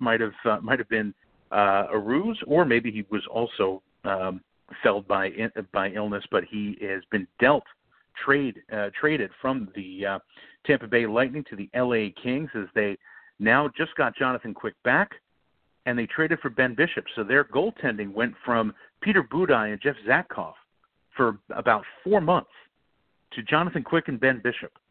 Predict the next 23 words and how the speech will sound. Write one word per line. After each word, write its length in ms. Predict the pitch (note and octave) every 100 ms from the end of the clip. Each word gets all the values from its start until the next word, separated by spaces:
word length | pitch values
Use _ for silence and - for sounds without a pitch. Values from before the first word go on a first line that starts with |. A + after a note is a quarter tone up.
| _ _ _ _ _ -
Uh, 180 | G2+ G2+ -
two 100 | E3+
guys, 360 | D3+ B2+ B2 -
Quick 220 | F3+ F3
has 100 | A#2 F#2+
won 420 | G2 D3 E3 -
the 80 | A2+ -
Stanley 320 | A#2 G2+ F#2
Cup. 280 | - F#2+ - _ - - -
Uh, 220 | A2 G#2 G2+
Ben 180 | B2+ C3
Bishop 380 | B2+ C3 A#2 -
has 140 | G#2 -
gotten 240 | A#2+ A#2+
to 60 | A2+
the 100 | - -
final, 360 | B2+ C3+ G2 - _ _ _ _ _ _ _ _ - A#2
and 120 | A2+
now 200 | A#2 B2+
all 120 | A#2
of 80 | G2+
a 60 | -
sudden 280 | C3+ G#2+